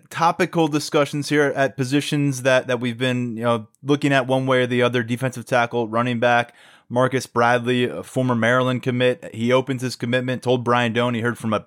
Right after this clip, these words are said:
bunch of Power Five programs very quickly. He's a four-star defensive tackle in the top twenty-four seven, and he's got, uh, Penn State involved there, at least engaged in discussions.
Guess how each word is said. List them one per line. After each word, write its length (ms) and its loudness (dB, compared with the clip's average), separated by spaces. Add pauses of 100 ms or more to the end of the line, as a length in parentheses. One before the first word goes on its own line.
bunch 320 0
of 200 0
Power 280 2
Five 380 -2
programs 480 -2
very 240 2
quickly. 600 0 (240)
He's 100 -4
a 60 -4
four-star 500 0
defensive 460 -4
tackle 580 -2
in 120 -4
the 100 -2
top 240 -2
twenty-four 420 -4
seven, 400 0 (320)
and 340 0
he's 200 -2
got, 260 2
uh, 220 4
Penn 240 -2
State 400 0
involved 480 0
there, 180 6
at 80 -2
least 220 -6
engaged 420 -2
in 100 -2
discussions. 800 -2